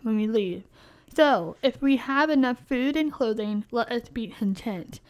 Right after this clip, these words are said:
But people who long to be rich fall into temptation and are trapped by many foolish and harmful desires that plunge them into ruin and destruction. For the love of money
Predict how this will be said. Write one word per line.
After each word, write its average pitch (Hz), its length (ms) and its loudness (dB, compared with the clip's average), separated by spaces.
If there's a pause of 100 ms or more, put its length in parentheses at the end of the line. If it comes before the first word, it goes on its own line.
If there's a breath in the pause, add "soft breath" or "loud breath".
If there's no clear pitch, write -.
(200 soft breath)
But 208 500 0 (380 soft breath)
people 311 400 0
who 320 160 6
long 240 360 2
to 311 120 2
be 302 180 2
rich 220 440 -2 (160)
fall 240 260 4
into 269 400 4
temptation 262 1000 0 (320)
and 247 420 2
are 233 180 0
trapped 226 420 -2 (280)
by 226 380 0
many 233 440 2 (120)
foolish 220 420 4
and 226 140 4
harmful 226 500 2
desires 202 680 -2 (320 loud breath)
that 226 200 2
plunge 247 380 2
them 269 240 2
into 247 380 0
ruin 233 500 0
and 220 160 0
destruction. - 760 -8 (320 loud breath)
For 285 140 4
the 262 100 8
love 226 420 0
of 277 120 0
money 220 500 0